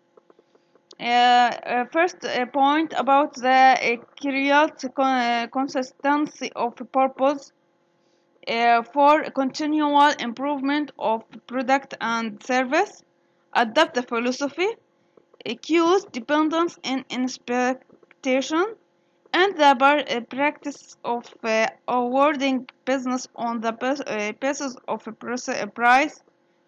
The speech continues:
improve con-, uh, constantly, uh, and forever the system.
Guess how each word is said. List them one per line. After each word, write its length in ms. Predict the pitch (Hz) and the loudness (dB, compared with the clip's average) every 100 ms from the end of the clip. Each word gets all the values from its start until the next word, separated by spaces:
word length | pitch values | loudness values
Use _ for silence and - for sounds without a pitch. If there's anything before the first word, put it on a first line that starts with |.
| _ _ _ _ _ _ _ - | _ _ _ _ _ _ _ -6
improve 540 | 277 269 277 349 359 | -4 -2 0 0 0
con-, 220 | 302 294 - - | -2 -2 -4 -10
uh, 240 | 240 240 | -6 -4
constantly, 1080 | 247 277 294 - - 269 294 285 285 285 285 - - | -2 -4 -4 -10 -6 -2 -2 -4 -8 -4 -4 -6 -8
uh, 380 | 220 220 220 214 | -4 -2 0 0
and 400 | - 262 294 269 - | 4 4 4 -2 -6
forever 600 | 262 262 - 262 247 247 | -2 -2 -2 -4 -2 -2
the 120 | 226 220 | -4 -8
system. 360 | - 254 - 320 | -8 -10 -4 -4